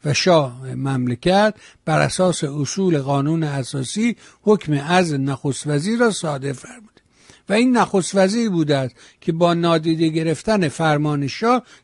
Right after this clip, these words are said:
تمرد کرده است. آقا مرداد، این همراه شماست. اما هیچ کدام از این افراد نادان، از جمله آدم بی سوادی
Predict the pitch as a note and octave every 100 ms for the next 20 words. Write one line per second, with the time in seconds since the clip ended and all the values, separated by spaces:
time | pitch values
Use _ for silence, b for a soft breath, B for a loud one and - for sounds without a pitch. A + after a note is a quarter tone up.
0 | - E3+ D#3+ D3+ C#3+ D3 C#3 - B2 A#2+
1 | A#2 A#2 - - F#3 G3+ G3+ F#3+ G3 F3+
2 | F#3+ F3+ b b b b b b - D#3
3 | D3+ D#3 D#3+ - D3 A2+ A2 - - _
4 | _ b b b - A3+ B3+ A3 C#4 -
5 | G#3+ G3 F3+ E3 D3 D#3+ C#3+ - D3+ C#3
6 | C3+ C3 B2 B2 B2+ G3+ G3 F#3+ D#3+ D#3+
7 | D3+ D3 F3 E3+ C#3 C#3 - D#3+ D3 F3
8 | C#3+ A#2+